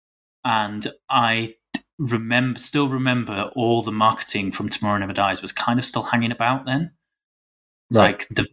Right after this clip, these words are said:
Speaker 1: the videos and the posters and stuff. So all the, all the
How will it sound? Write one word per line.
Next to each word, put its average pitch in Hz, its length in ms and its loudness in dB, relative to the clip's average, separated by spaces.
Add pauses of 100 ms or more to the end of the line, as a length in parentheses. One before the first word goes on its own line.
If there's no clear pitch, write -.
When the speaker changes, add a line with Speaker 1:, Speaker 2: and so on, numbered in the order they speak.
Speaker 1:
the 123 100 2
videos 104 800 0
and 98 440 0
the - 40 -6
posters 110 500 0
and 101 100 -2
stuff. - 260 0
So 104 240 0
all 104 140 2
the, - 100 -4 (100)
all 131 140 4
the 120 160 2